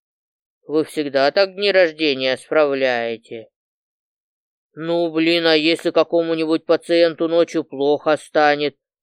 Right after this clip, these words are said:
и помощь понадобится, каким образом ты будешь её оказывать, если тебя саму надо откачивать?» «Это всё бабулькина самогонка, больно ядрёная,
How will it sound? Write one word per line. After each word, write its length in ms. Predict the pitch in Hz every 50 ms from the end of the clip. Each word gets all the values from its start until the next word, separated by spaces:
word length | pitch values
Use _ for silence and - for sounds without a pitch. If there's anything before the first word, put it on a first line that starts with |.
| _ _ _ _
и 180 | - 170 170
помощь 540 | 156 - 165 160 165 165 165 160 156 151 -
понадобится, 1080 | _ 165 165 156 156 156 156 151 151 147 151 147 143 151 143 - - - 160 147 143 - - _ _ _ _ _ _ _ _ _ _ _ _ _ _ _ _
каким 400 | - 175 175 - 208 196 190 190
образом 500 | 190 185 180 185 190 175 175 185 175 -
ты 140 | - 185 180
будешь 360 | 180 185 180 185 190 - -
её 200 | 185 185 185 185
оказывать, 800 | 180 175 - 185 175 156 147 139 123 127 131 131 127 123 120 _ _ _ _ _ _ _ _ _ _ _ _
если 500 | _ - 180 185 175 175 165 - - 185
тебя 320 | 165 180 180 170 180 175 160
саму 500 | - - 196 190 185 180 170 160 151 147
надо 340 | 139 139 135 135 139 139 139
откачивать?» 880 | 139 - - _ 143 135 127 123 120 - - - 127 120 120 117 107 - _ _ _ _ _ _ _ _ _ _ _ _ _ _ _ _ _ _ _ _ _ _ _ _ _ _ _
«Это 260 | - 240 233 240 226
всё 220 | - - - 247
бабулькина 540 | 214 240 226 214 247 233 208 233 226 226 220
самогонка, 1000 | - - 233 226 226 226 220 233 269 240 185 156 143 - - 139 135 127 - _ _ _ _ _ _ _ _ _
больно 280 | 214 240 269 254 240 247
ядрёная, 880 | 254 254 269 277 233 277 277 262 190 156 147 143 139 135 135 135 127